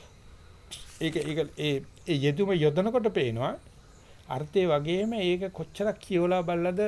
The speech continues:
කාට හරි දෙන්න හදන්නේ කියලා. එතකොට තේරෙනවා මේ වචනය ගැඹුරුයි. හිත රිදෙන එක. නමුත් සෞන්දර්යාර්ථයෙන් දෙන්නේ.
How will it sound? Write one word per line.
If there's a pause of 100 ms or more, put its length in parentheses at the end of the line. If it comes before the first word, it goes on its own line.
(500)
කාට
හරි
දෙන්න
හදන්නේ
කියලා. (300)
එතකොට
තේරෙනවා
මේ
වචනය (320)
ගැඹුරුයි. (180)
හිත
රිදෙන
එක.
නමුත්
සෞන්දර්යාර්ථයෙන් (120)
දෙන්නේ.